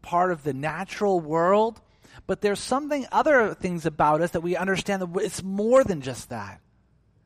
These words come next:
That there's something about us that is supernatural. That we are a part of creation, but there's something about us that's physical, and there's something about us that is spiritual.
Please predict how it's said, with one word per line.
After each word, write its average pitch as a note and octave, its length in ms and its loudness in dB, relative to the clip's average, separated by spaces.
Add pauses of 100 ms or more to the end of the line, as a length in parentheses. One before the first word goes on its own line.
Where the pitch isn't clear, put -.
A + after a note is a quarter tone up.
(460)
That F3 100 -4
there's G3 180 0
something A#3 380 0
about F#3 340 4
us F3 120 -4
that E3+ 160 -2
is F3+ 260 -2 (140)
supernatural. E3 1160 -4 (1200)
That D#3 100 -2
we F3 120 -4
are F3+ 200 6
a F#3+ 40 2
part F#3 260 2
of E3 100 -8
creation, D#3+ 500 -4
but C3 100 -8
there's C#3+ 140 -4
something F#3 300 -4
about D#3+ 200 2
us D#3 100 -4
that's - 260 -10
physical, A#3 640 -6 (720)
and G#3 140 -4
there's G3+ 160 0
something G3+ 360 -2
about F3 320 2
us E3+ 260 -2 (200)
that D#3 140 0
is C#3 80 -14
spiritual. F#3+ 920 -4